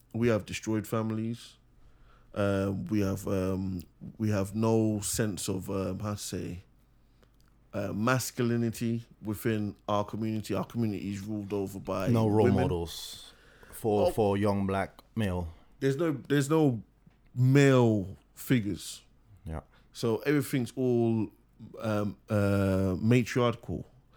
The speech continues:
Speaker 1: You, you have, um, so-called black leaders. I'm not, uh, well, yeah, you have so-called black leaders, but majority of the talking heads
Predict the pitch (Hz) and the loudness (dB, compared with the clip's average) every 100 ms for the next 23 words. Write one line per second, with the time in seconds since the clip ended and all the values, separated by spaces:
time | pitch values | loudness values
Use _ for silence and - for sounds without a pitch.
0 | - _ - 110 104 107 - 113 110 113 | -20 _ -6 -2 -2 -4 -6 -6 -4 0
1 | 110 98 101 104 101 98 98 - - 127 | -2 -2 -2 0 -2 -4 -8 -6 -4 -4
2 | 104 131 147 107 107 90 82 92 - _ | -4 0 0 -2 -6 -6 -8 -10 -16 _
3 | - 131 156 127 - - 123 - - - | -10 -4 -2 -2 -6 -8 -6 -6 -10 -2
4 | 113 95 - 110 - - - 113 113 156 | -2 -2 -4 -4 -4 -8 -4 -2 0 0
5 | 151 123 104 135 - 113 98 92 92 - | 2 0 2 0 0 -4 -4 -6 -6 -6
6 | 98 107 107 135 113 107 104 131 110 95 | -4 -4 0 0 0 -2 -4 -4 -6 -6
7 | 104 107 - - - | -8 -8 -10 -14 -18